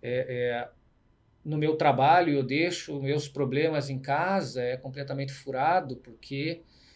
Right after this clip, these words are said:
não tem como eu deixar de emitir aquilo que eu estou sentindo. Então, eu vou estar atuando, né, sempre no campo magnético do meu vizinho,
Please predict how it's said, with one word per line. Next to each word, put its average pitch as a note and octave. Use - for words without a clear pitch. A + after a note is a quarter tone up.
não D3+
tem G3
como F#3+
eu F3+
deixar F3
de E3+
emitir E3+
aquilo F3+
que F3
eu D#3+
estou D3+
sentindo. C3+
Então, B2+
eu D3
vou C#3+
estar C3
atuando, D3
né, D3
sempre D#3
no D#3
campo C3+
magnético C#3
do C3+
meu B2+
vizinho, B2+